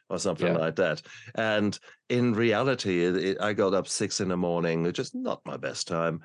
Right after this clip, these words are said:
Speaker 1: Um, but
Speaker 2: <laughs>
Speaker 1: I knew, I knew that I would very likely have a really good discussion. So I've,
Speaker 2: Yeah.
Speaker 1: I've primed myself. I've created this habit,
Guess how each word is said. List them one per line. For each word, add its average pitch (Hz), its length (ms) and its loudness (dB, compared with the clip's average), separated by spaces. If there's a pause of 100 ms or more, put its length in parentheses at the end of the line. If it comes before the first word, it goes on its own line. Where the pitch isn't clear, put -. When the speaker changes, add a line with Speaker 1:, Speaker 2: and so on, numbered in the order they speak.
(240)
Speaker 1:
Um, 95 460 0 (280)
but 120 220 0 (120)
Speaker 2:
<laughs> - 40 -20
Speaker 1:
I 135 300 2
knew, 117 1040 4
I 104 160 0
knew 101 760 2
that 90 260 -2 (120)
I 95 540 0
would 87 240 -2
very 107 400 0
likely 107 760 0 (400)
have 101 300 -4
a 92 100 0
really 80 380 0
good 80 200 -2
discussion. 120 640 -6 (560)
So 107 200 2
I've, 113 240 2
Speaker 2:
Yeah. 85 80 2
Speaker 1:
I've - 180 -6
primed 113 440 0
myself. 85 580 -2
I've 95 260 -4
created 104 460 -2
this 98 160 -2
habit, 90 560 -4